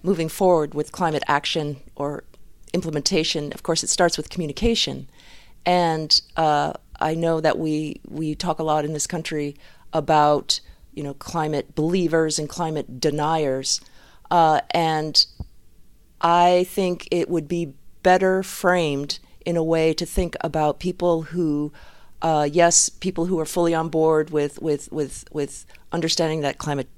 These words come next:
climate is warming and changing and are open to ideas to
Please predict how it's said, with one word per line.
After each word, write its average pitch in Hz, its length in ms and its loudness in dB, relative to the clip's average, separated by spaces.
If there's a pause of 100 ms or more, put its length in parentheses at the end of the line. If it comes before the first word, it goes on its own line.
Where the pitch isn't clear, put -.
(520)
climate 135 360 -4
is 131 240 -6 (300)
warming 165 500 6
and 135 320 -2
changing 165 600 0 (380)
and 151 320 0
are 147 400 2 (320)
open 180 340 2
to 170 200 -2
ideas 147 600 0
to 147 300 -4